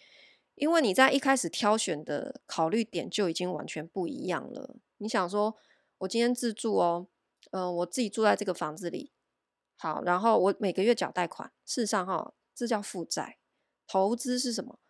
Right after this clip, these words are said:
投资是我买了一间房子，我租给别人收钱，这叫投资。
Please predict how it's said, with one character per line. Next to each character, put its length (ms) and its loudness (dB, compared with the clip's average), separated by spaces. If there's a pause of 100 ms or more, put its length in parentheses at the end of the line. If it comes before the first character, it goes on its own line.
(140)
投 180 2
资 160 0
是 80 2
我 160 4
买 160 0
了 60 -4
一 80 -2
间 180 -2
房 180 -4
子， 120 -8
我 120 -4
租 240 2
给 160 4
别 240 0
人 200 0
收 280 4
钱， 440 -2 (420)
这 140 -2
叫 160 2
投 360 -6
资。 300 -10